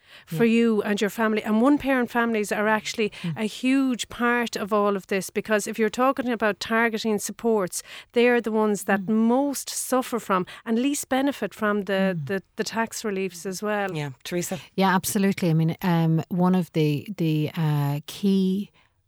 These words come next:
Speaker 2: issues that arises for lone parent families is childcare, because, um,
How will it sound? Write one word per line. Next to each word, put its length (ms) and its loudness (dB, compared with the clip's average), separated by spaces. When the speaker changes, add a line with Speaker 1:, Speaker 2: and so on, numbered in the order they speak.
Speaker 2:
issues 480 0
that 120 -2
arises 640 0
for 160 -4
lone 200 0
parent 280 -2
families 460 -4
is 100 -6
childcare, 600 -6
because, 840 -2
um, 440 0